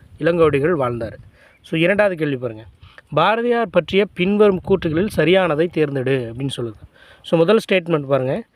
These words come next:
இருபதாம் நூற்றாண்டின் இணையற்ற கவிஞர் அப்படின்றது சரி. இரண்டாவது பாருங்க. எட்டயபுர மன்னரால் பாரதி என்னும் பட்டம் வழங்கி சிறப்பிக்கப்பட்டவர் அப்படின்னாலும் அதுவும் சரிதான்,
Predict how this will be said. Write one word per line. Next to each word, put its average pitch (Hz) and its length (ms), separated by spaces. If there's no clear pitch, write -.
இருபதாம் 208 560
நூற்றாண்டின் 170 640
இணையற்ற 175 500
கவிஞர் 143 440
அப்படின்றது 147 400
சரி. 151 380
இரண்டாவது 180 380
பாருங்க. 127 400
எட்டயபுர 202 560
மன்னரால் 175 480
பாரதி 185 420
என்னும் 170 280
பட்டம் 170 300
வழங்கி 156 380
சிறப்பிக்கப்பட்டவர் 135 880
அப்படின்னாலும் 151 500
அதுவும் 175 200
சரிதான், 131 400